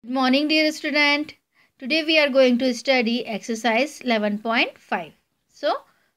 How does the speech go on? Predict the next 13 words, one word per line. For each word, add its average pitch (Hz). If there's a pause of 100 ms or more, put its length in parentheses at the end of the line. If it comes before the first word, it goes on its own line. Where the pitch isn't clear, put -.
what 226
is 247
our 269
first 285
question? 330 (720)
हमें 220
यहाँ 233 (100)
पे 262
एक 254
बिल 202
दिया 233
गया 208
है, 175